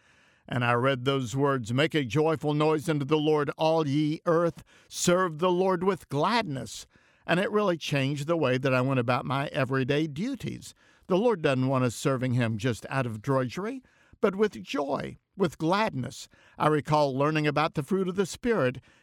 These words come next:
in Galatians five twenty-two. The fruit of the Spirit is love, joy, peace. I realized that I could not within, within my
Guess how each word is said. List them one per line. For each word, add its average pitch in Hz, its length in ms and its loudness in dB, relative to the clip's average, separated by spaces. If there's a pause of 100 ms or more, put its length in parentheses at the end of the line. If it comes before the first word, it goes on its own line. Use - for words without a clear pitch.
in 147 400 2
Galatians 147 640 0
five 165 380 0
twenty-two. 175 680 -2 (360)
The 151 120 2
fruit 151 220 0
of 139 60 -2
the 139 120 0
Spirit 156 380 2
is 123 180 -2
love, 127 400 2
joy, 127 420 0 (100)
peace. - 420 -4 (300)
I 135 100 2
realized 131 680 2
that 123 120 0
I 127 120 2
could 127 160 -2
not 139 280 0
within, 160 600 -2
within 170 380 0
my 135 280 2